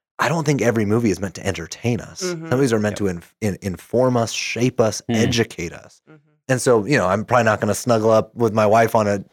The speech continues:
Speaker 1: date night and say, "Let's fire up, you know, Requiem for a Dream," something that's meant to disturb me and shake me. Like,
Speaker 2: <gasps>
Speaker 1: but there's, but I might watch, you know, Marvel movie, the new Star Wars movie, 'cause that's actually meant to transport me to another world,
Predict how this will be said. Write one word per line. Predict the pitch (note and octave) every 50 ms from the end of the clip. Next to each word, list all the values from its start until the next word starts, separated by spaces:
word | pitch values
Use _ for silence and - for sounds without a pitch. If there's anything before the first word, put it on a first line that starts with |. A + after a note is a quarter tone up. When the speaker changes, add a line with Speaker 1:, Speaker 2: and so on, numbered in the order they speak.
| - -
Speaker 1:
date | G#2+ A#2 A#2 C3+ B2+
night | A2+ G#2 G#2
and | G#2 G#2
say, | A2+ A#2+
"Let's | G2+ B2+ - -
fire | - - - B2+ C3+ C3 B2+ B2
up, | A#2+ A#2 A2+ - - _ _ _ _ _ _ _ -
you | - A2+
know, | F#2+ F#2 F#2 F2+ E2+ -
Requiem | B2+ B2+ A#2+ - - - C#3 C3+ B2+ A#2+
for | - C3+ A#2+
a | A2+
Dream," | G#2+ A2+ A2+ B2 B2+ A#2 G2+
something | - B2 B2 B2+
that's | A2+ -
meant | C3 B2+ B2
to | - A#2
disturb | G#2 - - - - B2 A#2 C3 C#3+ A#2
me | B2 A#2+ A2+ G#2
and | G2+ G2 G#2
shake | - - B2 B2 C3+ C3+ -
me. | B2 G#2+ F#2+ D#2
Like, | G#2+ A2 G#2+ G2+ -
Speaker 2:
<gasps> | G3+ A3+ A3+ - - _ _ _ -
Speaker 1:
but | D#3 D3 C3
there's, | C3+ B2 A#2 A2 D#2
but | C2 A#2 A2+ C3 B2 G#2
I | G#2 A#2
might | A2+ A2 A2 G#2
watch, | F2+ G2 F#2 F#2 F2+ - - -
you | - F2+
know, | F#2 - - E2 - _ _ _ _ _
Marvel | - G#2+ G#2+ G#2+ A2 G#2
movie, | G2 F#2 F#2 F#2
the | F#2+ G2
new |
Star | F2+ - - G#2 G2+ G2+
Wars | G2+ F2+ -
movie, | D#2+ F#2
'cause | - A#2+ A2+
that's | A2+ A#2+ -
actually | C3 A2 - A2+
meant | G2 F#2+ -
to | - F#2+
transport | - - - G2 F#2 - - - - G#2+ G2 E2+
me | G2+ F#2
to | E2 - - F2
another | F2 D#2+ D2 D#2 D#2 D2+
world, | D#2+ E2 E2 D#2+ E2 D#2+ - - -